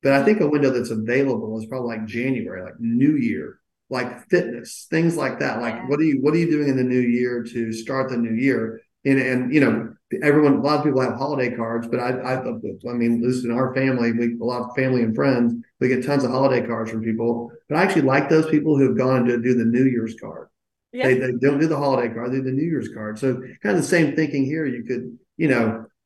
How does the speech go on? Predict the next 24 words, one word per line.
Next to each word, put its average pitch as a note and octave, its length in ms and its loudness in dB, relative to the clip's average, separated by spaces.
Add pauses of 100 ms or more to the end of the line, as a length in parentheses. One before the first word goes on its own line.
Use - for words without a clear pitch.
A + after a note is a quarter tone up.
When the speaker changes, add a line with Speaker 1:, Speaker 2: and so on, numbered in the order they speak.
(100)
Speaker 1:
th-, D3 180 2
think D#3+ 180 2
of C3+ 120 2
your B2+ 180 2
customers C3 520 -2
and, A#2 160 0
and, A#2 500 -2
and A#2+ 300 -2
especially D3 400 -2
ones B2+ 220 0
maybe A#2+ 180 0
who A#2 260 -2
haven't B2 220 -6
come A#2 240 -4
through C#3 140 2
in C#3 60 0
the B2 60 -2
holidays, A#2 420 -2
just - 140 -8
reach C#3 200 -2
out B2+ 140 -6
and B2 100 -8
say, B2+ 160 -4
"Hey, C#3 260 -2